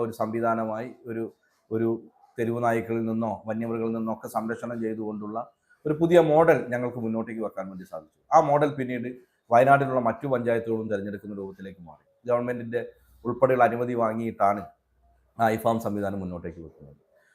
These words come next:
അതോടൊപ്പം തന്നെ കൃഷിയിൽ വ്യത്യസ്തങ്ങളായ കുറ്റിക്കുരുമുളക് ഉൾപ്പെടെയുള്ള ചെടിച്ചട്ടികളൊക്കെ ഉൾപ്പെടെയുള്ള മുഴുവൻ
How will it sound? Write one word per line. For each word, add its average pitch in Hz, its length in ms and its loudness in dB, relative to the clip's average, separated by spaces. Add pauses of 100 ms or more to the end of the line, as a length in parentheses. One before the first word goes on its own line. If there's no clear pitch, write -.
(240)
അതോടൊപ്പം 170 360 8
തന്നെ 160 200 4
കൃഷിയിൽ 147 340 2
വ്യത്യസ്തങ്ങളായ 139 580 2
കുറ്റിക്കുരുമുളക് 123 680 -4
ഉൾപ്പെടെയുള്ള 113 520 -2 (300)
ചെടിച്ചട്ടികളൊക്കെ 120 760 -6
ഉൾപ്പെടെയുള്ള 113 480 -6 (640)
മുഴുവൻ 160 360 8